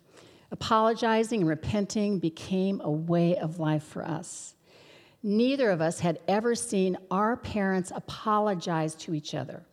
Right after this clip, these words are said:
ever admit any kind of wrong. But there was a change that we were able to make.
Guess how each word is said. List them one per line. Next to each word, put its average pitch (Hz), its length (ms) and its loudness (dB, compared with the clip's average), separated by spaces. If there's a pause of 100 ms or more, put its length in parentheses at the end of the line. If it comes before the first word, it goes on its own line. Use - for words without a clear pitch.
(480)
ever 226 320 2
admit 165 500 0 (340)
any 262 260 0
kind 196 340 -4
of 160 140 -4
wrong. 143 460 -4 (960)
But 147 140 -2
there 147 120 4
was 139 140 2
a 120 60 -4
change 214 500 0
that 165 140 -4
we 151 120 0
were 139 160 -2
able 139 280 -4
to - 160 -6
make. - 480 -6